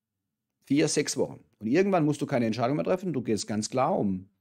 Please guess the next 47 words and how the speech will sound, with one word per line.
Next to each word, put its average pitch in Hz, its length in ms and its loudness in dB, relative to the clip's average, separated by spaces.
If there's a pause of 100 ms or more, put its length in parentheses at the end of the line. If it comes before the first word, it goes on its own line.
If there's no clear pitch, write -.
(420)
einundzwanzig 117 760 2
Uhr 104 60 2
fünfzig 107 380 -2
im 101 100 0
Bett, 185 340 0
damit 117 300 -2
du 113 80 -2
um 120 120 -2
zweiundzwanzig 123 480 -4
Uhr 180 60 0
schlafen 143 300 0
kannst. 80 240 -12
Du 107 60 -6
hast 90 140 -10
eine 98 60 -8
tolle 95 180 -4
Schlafvorbereitung, 160 640 0
du 127 60 -4
hast - 100 -12
ein 92 60 -12
Schlafzimmer 175 760 -2 (380)
toll 165 180 6
gemacht, 160 480 -2 (160)
alles 107 300 -2
passt. - 400 -12 (640)
Vier, 131 160 0
sechs - 260 0
Wochen. - 320 -4
Du 110 100 -6
hast 123 140 -4
eine 135 80 0
Routine. 120 380 -4 (500)
Du 120 100 0
hast 160 140 2
aus 139 160 0
einer 120 80 4
neuen 147 320 4
Gewohnheit 170 400 2
eine 123 160 2
Routine 127 320 0
gemacht, 80 360 -4
die 104 60 -6
dich 95 160 -8
keine 156 220 0
Energie 180 240 0
mehr 98 100 -2
kostet. - 340 -18